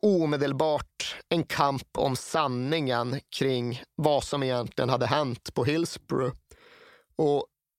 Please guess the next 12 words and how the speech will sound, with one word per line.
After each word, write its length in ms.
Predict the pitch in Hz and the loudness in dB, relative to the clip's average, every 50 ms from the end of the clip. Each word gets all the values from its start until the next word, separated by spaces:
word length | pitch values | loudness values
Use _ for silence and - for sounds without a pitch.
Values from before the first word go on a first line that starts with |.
| _ _ _ _ - - | _ _ _ _ -6 -4
tidigt 580 | 196 185 160 139 139 135 175 180 - - - | -2 -2 0 0 0 0 -2 -2 -4 -4 -4
blev 260 | - 139 131 135 135 | -2 0 0 0 0
det 80 | 147 185 | 0 0
ju 80 | 185 170 | -2 -2
så 320 | - - 135 131 127 131 | -2 -2 0 0 0 0
att 360 | 127 120 - _ _ - - - - _ _ _ _ _ _ _ _ _ - | -2 -4 -6 _ _ -16 -16 -16 -18 _ _ _ _ _ _ _ _ _ -2
myndighetssamhällets, 2750 | 131 151 170 180 175 147 127 120 120 117 - 139 131 135 135 131 123 117 - - - - - - - - - _ _ - - - - 143 135 135 113 - 156 170 175 165 143 117 - - 143 - - - - - - 156 147 135 - - - - - - - - _ _ _ _ _ - | 0 0 2 2 0 0 -2 -2 -4 -2 -2 -2 -2 0 0 -2 -2 -4 -6 -12 -16 -14 -14 -16 -16 -18 -20 _ _ -16 -6 -2 0 0 0 0 2 2 2 2 2 0 0 -2 -2 -2 -2 -4 -6 -10 -14 -8 -4 -4 -4 -4 -6 -12 -20 -20 -20 -20 -20 -20 _ _ _ _ _ -6
i 80 | 135 | -2
första 380 | 127 - 165 135 - - - 156 | -2 0 0 -2 -2 -2 0 0
hand 200 | 151 131 131 135 | 0 0 0 0
då 80 | 131 - | -2 -2
polismyndighetens 1800 | - 151 151 156 160 151 139 127 - - - 131 131 127 127 120 131 113 147 160 170 160 - - _ _ - 131 127 123 120 - - - - - | 0 0 0 0 0 -2 -2 -4 -6 -6 -6 -4 -4 -2 -2 -2 -2 -2 0 0 -2 -2 -6 -10 _ _ 0 0 0 0 -2 -4 -8 -12 -14 -16